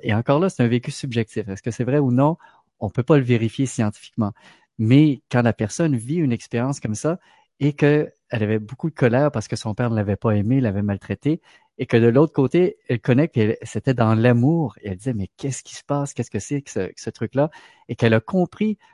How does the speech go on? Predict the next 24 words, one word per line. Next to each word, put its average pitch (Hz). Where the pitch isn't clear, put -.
que -
c'était 123
un 123
rôle 165
qu'il 131
avait 117
joué, 120
que 127
c'était 110
un 117
contrat 147
pour 196
l'aider 147
à 139
développer 123
X, 143
Y 131
qualité 131
et, -
et 101
tout -
ça. 165
Et 117
que 110